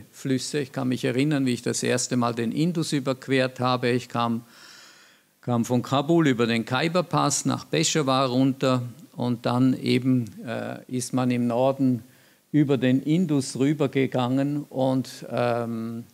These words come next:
diese Brücke eben, die vergesse ich nie. Hab auch meine,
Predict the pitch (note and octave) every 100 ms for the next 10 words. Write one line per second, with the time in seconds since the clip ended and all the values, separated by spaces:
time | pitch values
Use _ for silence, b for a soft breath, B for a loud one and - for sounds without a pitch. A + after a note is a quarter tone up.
0 | - C3+ C3+ C3 A#2+ D3+ D#3 D3 C3+ G3+
1 | C#3+ C3+ C3+ C3+ B2+ B2+ B2+ B2 A#2+ A#2+
2 | B2+ A#2+ B2 - B2+ A2 B2+ D#3 G#3 D#3+
3 | - - A#2 A#2+ A#2 A#2+ B2 A2+